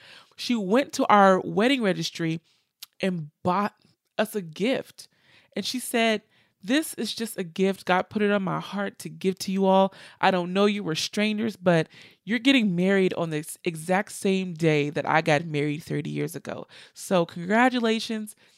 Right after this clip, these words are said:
Here goes a gift." I was like, "Lord, thank you." <laughs>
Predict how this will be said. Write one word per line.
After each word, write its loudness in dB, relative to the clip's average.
Here -6
goes 2
a -4
gift." 0
I 2
was -2
like, 0
"Lord, 2
thank -10
you." -16
<laughs> 0